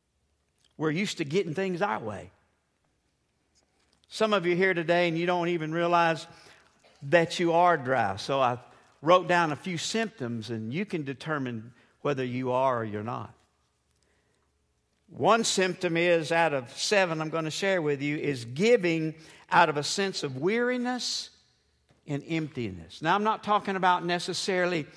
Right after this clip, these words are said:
giving your money. I'm just talking about giving of yourself.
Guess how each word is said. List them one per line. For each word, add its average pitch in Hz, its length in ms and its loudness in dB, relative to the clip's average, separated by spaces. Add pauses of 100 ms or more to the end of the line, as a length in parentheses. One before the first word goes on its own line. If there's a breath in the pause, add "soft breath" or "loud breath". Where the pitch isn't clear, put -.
(320 loud breath)
giving 165 360 4
your 160 100 0
money. 190 340 0
I'm 156 160 -2
just 165 200 -6
talking 185 320 0
about 156 360 -2
giving 175 460 0 (180 loud breath)
of 156 220 0
yourself. 170 1040 -8